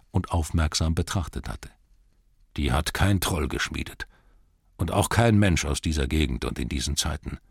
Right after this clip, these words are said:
Aber erst wenn wir die Runen darauf lesen können, werden wir mehr über sie erfahren." "Machen wir, dass wir aus diesem Gestank herauskommen", sagte Fili.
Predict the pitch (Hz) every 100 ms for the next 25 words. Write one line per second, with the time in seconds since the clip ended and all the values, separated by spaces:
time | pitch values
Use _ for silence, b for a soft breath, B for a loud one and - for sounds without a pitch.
0 | _ _ _ _ _ _ _ _ _ -
1 | 107 117 127 143 - - 110 101 95 90
2 | 76 73 92 98 90 76 64 64 58 65
3 | 64 60 65 - 69 69 67 64 71 76
4 | 78 85 73 65 65 58 - 62 - -
5 | 62 - _ _ _ _ _ _ _ _
6 | _ _ _ _ _ - - 147 165 165
7 | 160 - 170 151 - 175 156 156 147 -
8 | 175 185 180 156 165 - 147 147 156 B
9 | B - 78 - - - 78 67